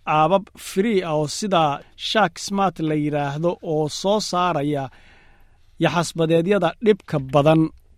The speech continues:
iyo sidoo kaleete waxyaabaha talooyinka ah ee loo baahan yahay. Talooyinka ugu muhiimsan ee lagu naseexeeyeyna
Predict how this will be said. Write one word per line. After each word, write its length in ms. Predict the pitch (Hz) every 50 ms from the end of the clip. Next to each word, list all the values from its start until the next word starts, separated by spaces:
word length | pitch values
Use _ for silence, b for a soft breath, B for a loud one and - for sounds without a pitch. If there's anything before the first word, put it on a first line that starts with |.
| _ -
iyo 320 | 226 214 196 170 165 156
sidoo 440 | 143 - - - 226 208 185 165 160
kaleete 580 | - - 160 156 147 147 143 143 - - 170 165 151 B B B B B B
waxyaabaha 600 | - 160 156 180 170 170 175 190 226 196 170 160
talooyinka 720 | - - 170 165 175 196 214 208 190 170 156 139 - 151 143
ah 160 | 143 135 139 - - -
ee 120 | 185 156
loo 240 | 147 156 170 180 180
baahan 440 | 151 143 139 139 139 143 156 151 143
yahay. 340 | 135 127 120 131 143 147 147 - b b b b b -
Talooyinka 580 | 185 180 202 247 285 277 247 220 190 - 202 208 -
ugu 320 | 226 190 196 196 202 240
muhiimsan 600 | 220 226 208 180 180 175 175 160 - - 196 185 202 196 -
ee 420 | 190 160 160 160 160 160 160 175 -
lagu 320 | - 202 175 175 190 220 208
naseexeeyeyna 920 | 196 180 156 - - 170 160 147 - 151 156 156 156 175 190 180 165 143